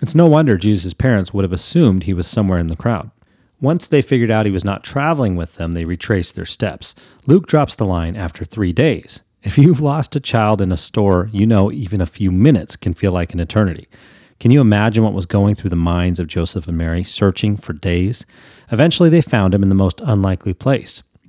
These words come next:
Notice how Luke described the conversation with the teachers. Jesus listened and asked questions,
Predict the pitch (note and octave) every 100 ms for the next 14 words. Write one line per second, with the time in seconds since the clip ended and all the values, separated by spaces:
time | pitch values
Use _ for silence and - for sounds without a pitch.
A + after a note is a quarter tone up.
0 | - C3 F3+ - C3 B2 B2+ - G2 -
1 | G#3 E3+ F#2 - - - G#2+ F#2 - G2
2 | - F2+ - - C3 - - - _ _
3 | _ - A#2 A2+ G2 - G#2+ B2+ B2+ A2
4 | G2+ F#2+ - - B2+ A#2 - - A2